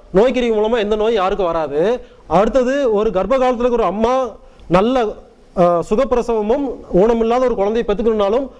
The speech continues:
அதுக்கும் நாலு காரணம் தான். உங்க உடம்புல எந்த உறுப்புல எந்த பாதிப்பு இருந்தாலும்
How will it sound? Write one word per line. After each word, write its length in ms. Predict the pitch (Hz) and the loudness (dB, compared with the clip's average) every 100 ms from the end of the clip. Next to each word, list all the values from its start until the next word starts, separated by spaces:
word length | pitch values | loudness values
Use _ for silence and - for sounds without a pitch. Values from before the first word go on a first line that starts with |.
| - | -2
அதுக்கும் 300 | 175 214 277 | 0 2 0
நாலு 240 | 208 208 | 0 0
காரணம் 320 | 214 190 175 151 | 0 0 -2 -2
தான். 300 | 156 214 240 - - - | -2 -2 -4 -14 -20 0
உங்க 200 | 190 220 | 2 4
உடம்புல 480 | 208 240 262 277 247 | 2 0 0 0 0
எந்த 260 | 196 247 | 0 0
உறுப்புல 340 | 254 240 247 247 | 0 0 -2 -2
எந்த 300 | 190 233 254 | 0 0 0
பாதிப்பு 400 | 202 220 240 208 | 0 -2 -2 -2
இருந்தாலும் 560 | 208 190 170 196 262 | 0 0 -2 -2 -4